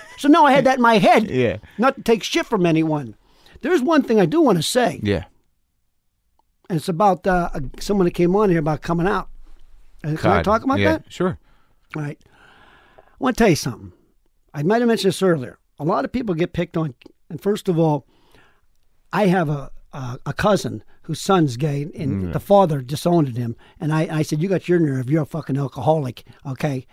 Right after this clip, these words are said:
Speaker 1: You,
Speaker 2: Yeah.
Speaker 1: I've never seen you without a drink in your hand. Leave your, the kid alone." He ended up going to Australia, met a guy. But people get picked on for a lot of different reasons. Fat,
Speaker 2: Yeah.
Speaker 1: poor,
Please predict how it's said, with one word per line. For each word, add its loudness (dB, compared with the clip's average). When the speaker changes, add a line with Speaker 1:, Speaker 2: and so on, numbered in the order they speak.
Speaker 1:
You, 2
Speaker 2:
Yeah. 2
Speaker 1:
I've 2
never 4
seen 2
you 4
without 2
a -4
drink 2
in -4
your -2
hand. -4
Leave 4
your, 0
the -6
kid 0
alone." 4
He 4
ended 4
up -6
going 4
to -2
Australia, -4
met -4
a -6
guy. -10
But -2
people 4
get -4
picked -2
on 0
for -2
a 6
lot 6
of 2
different -2
reasons. -10
Fat, -2
Speaker 2:
Yeah. -8
Speaker 1:
poor, 4